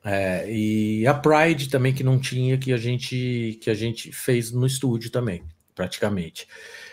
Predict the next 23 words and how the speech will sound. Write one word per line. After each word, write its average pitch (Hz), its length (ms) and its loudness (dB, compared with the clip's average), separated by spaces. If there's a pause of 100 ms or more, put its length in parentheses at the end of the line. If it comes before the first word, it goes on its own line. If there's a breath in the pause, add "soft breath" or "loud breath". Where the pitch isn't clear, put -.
(280 loud breath)
Então, 127 1160 4 (140)
e 120 100 0
sobre, 135 480 2 (420)
todo 151 160 2
mundo 160 200 6
tinha 139 180 2
liberdade, 110 600 2
assim, 95 260 -4
de, 90 200 -12
de, 90 280 -12
de, 87 360 -12 (500)
de, - 340 -16 (120)
pô, 95 220 0
essa - 320 -10
ideia 104 540 -2 (100)
é 95 160 -6
de 95 100 -2
alguém, 98 360 -4
mas 120 460 -4
vamos 110 180 0
mexer. 123 680 2
Isso 156 220 2
no, 151 260 2